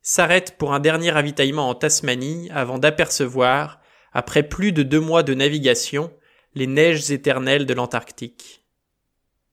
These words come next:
Ils installent une première base, où les foreuses prouvent leur efficacité, puis une seconde à plus de cinq cents kilomètres vers l'est, afin de dresser des comparaisons géologiques. Là aussi tout se passe bien,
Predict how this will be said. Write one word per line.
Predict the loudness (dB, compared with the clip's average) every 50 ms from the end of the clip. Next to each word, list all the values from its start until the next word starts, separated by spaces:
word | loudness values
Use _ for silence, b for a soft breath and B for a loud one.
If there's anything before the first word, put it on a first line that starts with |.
| _ _ _ _ _ _ _ -12 -10
Ils | -8 -4 -2 -2
installent | -2 -2 0 0 0 0 0 -2 -6
une | -8 -8
première | -6 -4 -2 0 2 0 0
base, | 2 2 2 2 2 0 -2 -6 -8 -10 _ _ _ _ _
où | -2 0
les | 0 0
foreuses | 0 0 0 2 2 2 2 0 -2
prouvent | -6 -8 -6 -4 0 2
leur | 2 2
efficacité, | 2 0 -2 -2 0 0 0 0 -2 -6 -6 -6 -6 -6 -8 -10 _ _ _ _ _ _ _ _ _ _ _ -8
puis | -4 -2 -2
une | -2 -2 -4
seconde | -4 -2 -2 -2 0 -2 -2 -2 -4 -4 -2
à | -2 -4
plus | -4 -4 -6 -4
de | -2 -2
cinq | -2 0 0
cents | 0 -2 -2
kilomètres | -2 -2 -2 0 0 0 0 0
vers | 0 0 2
l'est, | 0 0 -2 -4 -6 -10 -14 -20 _ _
afin | -8 -6 -2 -2 0
de | 2 2
dresser | 2 2 2 0 0 0 0
des | -2 -2
comparaisons | -2 -2 -2 0 0 0 0 0 0 -2 -2
géologiques. | 0 0 0 0 0 -2 -4 -6 -10 -18 -20 -20 -20 _ _ _ _ _ _ _ _ _ _ _ _ _ _ _ _ _ _ _ _ _ _
Là | 0 4 4
aussi | 4 4 2 0 -2
tout | -4 -4 -4
se | -2 0
passe | 2 2 2 2 0
bien, | -2 0 0 2 2 2 0 -4